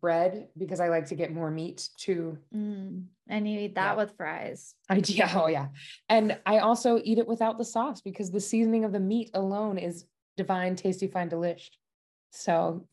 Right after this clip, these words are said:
Speaker 1: get up all in my mouth. I'm here for it.
Speaker 2: Yeah. Pulled pork
Speaker 1: <laughs>
Speaker 2: also goes well with mac and cheese, so.
Speaker 1: Yeah, and then we have, we have a building that's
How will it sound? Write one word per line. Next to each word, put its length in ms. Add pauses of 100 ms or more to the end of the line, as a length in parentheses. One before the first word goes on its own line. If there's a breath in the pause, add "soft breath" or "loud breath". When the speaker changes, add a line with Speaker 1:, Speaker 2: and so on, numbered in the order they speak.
(120)
Speaker 1:
get 160
up 140
all 140
in 60
my 80
mouth. 300
I'm 100
here 200
for 240
it. 180
Speaker 2:
Yeah. 380 (420)
Pulled 300
pork 280
Speaker 1:
<laughs> 60
Speaker 2:
also 340
goes 220
well 200
with 80
mac 260
and 120
cheese, 460
so. 580
Speaker 1:
Yeah, 320
and 120
then 80
we 80
have, 320
we 100
have 200
a 120
building 460
that's 260